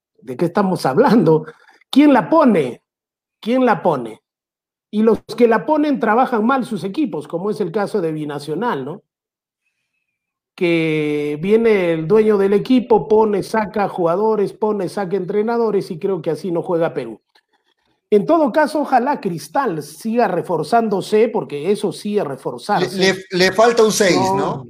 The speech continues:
Speaker 2: Le falta un
Speaker 1: así
Speaker 2: contención.
Speaker 1: es, claro, Casulo, Casulo ya dijo no, Casulo dijo
Speaker 2: Ya se,
Speaker 1: hasta
Speaker 2: se
Speaker 1: aquí
Speaker 2: va.
Speaker 1: nada más, y ayer nosotros también lo anunciamos, ¿no? Casulo ya debe decir no, me retiro,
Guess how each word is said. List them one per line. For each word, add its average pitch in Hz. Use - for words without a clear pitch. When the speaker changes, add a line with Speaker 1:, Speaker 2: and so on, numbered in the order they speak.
Speaker 2:
Le 143
falta 180
un -
Speaker 1:
así 175
Speaker 2:
contención. 180
Speaker 1:
es, 180
claro, 208
Casulo, 254
Casulo 226
ya 208
dijo 214
no, 240
Casulo 151
dijo 185
Speaker 2:
Ya 143
se, 143
Speaker 1:
hasta 135
Speaker 2:
se 214
Speaker 1:
aquí -
Speaker 2:
va. 147
Speaker 1:
nada 202
más, 240
y 262
ayer 359
nosotros 240
también 202
lo 208
anunciamos, 135
¿no? 117
Casulo 269
ya 214
debe 208
decir 180
no, 214
me 208
retiro, 196